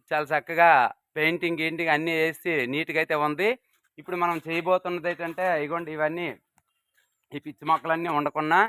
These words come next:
నీట్‌గా చేయాలండి. ఇవన్నీ పిచ్చి మొక్కలన్నీ ఉన్నాయి, ఇవన్నీ నీట్‌గా చేసి ఇక్కడ అన్నదానం కార్యక్రమం అయితే జరుగుతుంది. చాలా భక్తులు వచ్చి ఇక్కడ అన్నద-, అన్న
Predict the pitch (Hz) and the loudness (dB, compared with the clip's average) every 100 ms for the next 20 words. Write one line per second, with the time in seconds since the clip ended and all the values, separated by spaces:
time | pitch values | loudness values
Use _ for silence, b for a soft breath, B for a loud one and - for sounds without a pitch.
0 | - _ _ _ 135 151 165 175 170 143 | 0 _ _ _ -4 -2 0 -2 0 2
1 | 151 156 156 175 139 151 165 143 139 151 | 4 4 2 0 0 0 -6 -10 -6 -4
2 | 156 156 165 151 147 151 170 156 147 160 | -2 0 2 2 2 2 4 2 0 -4
3 | 156 165 151 160 147 175 147 139 139 143 | -4 -6 -8 -8 -8 -10 -2 -2 -2 -4
4 | 160 151 147 151 143 147 139 139 135 143 | -4 -4 -6 -6 -8 -10 -10 -6 -4 -4
5 | 156 151 185 202 _ _ _ - 151 165 | -6 -4 -4 -6 _ _ _ 2 6 6
6 | 160 156 - 170 165 185 175 165 170 151 | 4 2 -2 -4 -4 -4 -4 4 6 8
7 | 127 113 120 147 156 156 143 147 | 6 4 0 0 0 -2 -2 2